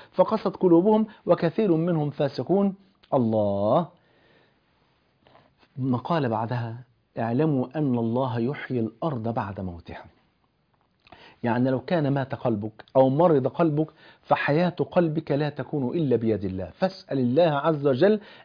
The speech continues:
أن يحيي قلبك بالإيمان والتوحيد والطاعة والثقة واليقين والتوكل وحسن الظن بالله سبحانه وتعالى. شوف قد إيه المعنى الجميل في هذا المشهد العجيب، واخد بال حضرتك؟ يبقى إذن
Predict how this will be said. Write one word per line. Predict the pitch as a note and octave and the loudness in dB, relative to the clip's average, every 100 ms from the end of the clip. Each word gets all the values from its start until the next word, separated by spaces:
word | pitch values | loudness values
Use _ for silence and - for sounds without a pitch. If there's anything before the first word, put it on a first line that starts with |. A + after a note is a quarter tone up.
| - | -2
أن | D3+ | 0
يحيي | C3 F3+ - D3 C3 | 0 0 -4 -4 0
قلبك | B2 - F3+ B2+ A#2+ - | 0 0 0 0 -2 -2
بالإيمان | B2 D#3 D3 D3 C#3 D3+ D#3 B2+ | -2 -2 -4 0 0 2 2 2
والتوحيد | B2 D#3 - D#3 - F3 D3 C3 | 0 0 0 0 0 0 0 2
والطاعة | C#3 A2 - F3+ C3+ A#2+ - - - | 0 0 4 4 6 0 -8 -6 0
والثقة | C#3 - A3 A3 D3+ | 0 2 2 4 6
واليقين | C#3+ E3+ D#3+ - G3 E3 | 6 6 4 4 2 4
والتوكل | D3+ D3+ - E3 G3+ G3 D#3 | 2 2 4 4 4 2 2
وحسن | D#3 A3 - | 2 -2 0
الظن | D#3 D3 F3 | 0 2 2
بالله | C#3 C3+ D3+ F3 - - | 2 2 4 2 0 -12
سبحانه | - C#3 - C#3 A#2 | -6 -2 2 2 2
وتعالى. | A2+ G2 F#2 F2 _ - | -2 -2 -2 -8 _ -12
شوف | A3 G3+ | -6 -4
قد | C#3 | 0
إيه | G3 | 2
المعنى | F3+ F#3 E3+ | 2 0 -2
الجميل | D3+ D3 G3 | 0 2 2
في | F#3+ | 4
هذا | F#3 E3 | 4 4
المشهد | E3 G3 F3 C#3+ | 2 0 -2 0
العجيب، | C#3 D#3+ G#3 F#3+ - _ | 2 2 0 -2 -16 _
واخد | B2 B2+ | -8 -2
بال | E3 | -2
حضرتك؟ | - D#3 G3 G#3 - - - | 2 0 2 0 -2 -20 -4
يبقى | A#2+ B2 - | 2 2 4
إذن | A3 D#3 | 4 4